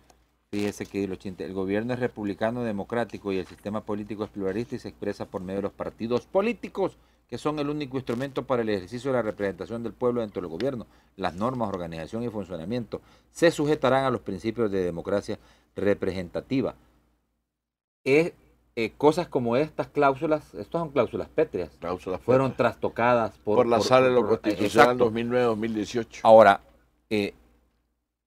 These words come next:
Speaker 1: de esto es lo que están hablando muchos, de que los partidos políticos, eh, ya no sean, o sea, o los dejamos que continúen siendo parte importante de,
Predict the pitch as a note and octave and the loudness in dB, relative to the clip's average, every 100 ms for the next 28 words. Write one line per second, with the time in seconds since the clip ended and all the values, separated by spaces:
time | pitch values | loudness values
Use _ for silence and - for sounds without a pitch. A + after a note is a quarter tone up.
0 | _ A2 A#2+ A#2 E3 A3+ A3 G3+ - D#3 | _ 2 6 6 8 8 8 2 -4 0
1 | B2+ B2 G#2+ F#2+ E3 - E3+ _ _ _ | 2 2 0 -4 -6 -10 -20 _ _ _
2 | _ _ _ _ _ G2+ A2+ - A2 - | _ _ _ _ _ 0 0 2 0 0
3 | A2+ G#2+ - G2+ - B2 C#3+ D#3 - C#3 | -2 -2 2 0 2 2 4 2 4 4
4 | C#3 D3 E3+ F#3 E3 - _ _ _ _ | 4 2 -2 -2 -4 -10 _ _ _ _
5 | _ _ _ _ _ _ - - G2 F2 | _ _ _ _ _ _ -18 -14 -12 2
6 | B2+ C#3+ B2+ C#3 D#3+ C3+ C3 - _ _ | 4 4 2 6 6 6 -2 -14 _ _
7 | _ _ _ _ _ _ - D#2 D#2+ - | _ _ _ _ _ _ -10 -2 -2 -2
8 | _ _ _ - A#2 A2+ F#2 F2+ D3+ G#3+ | _ _ _ 4 6 6 4 6 8 8
9 | A#3 G#3 - - _ _ - G#2 G2+ E2+ | 6 2 -4 -20 _ _ -6 -2 -2 0
10 | F#2 A2+ E3+ E3 - F3 C#3 A#2+ C#3+ C#3+ | 0 4 4 2 2 2 2 6 6 6
11 | - A2 G#2 - B2 A#2 G#2+ F2+ D#2+ D2 | 2 -4 -4 0 0 0 -2 0 -2 -4
12 | C#2 C2 | -8 -12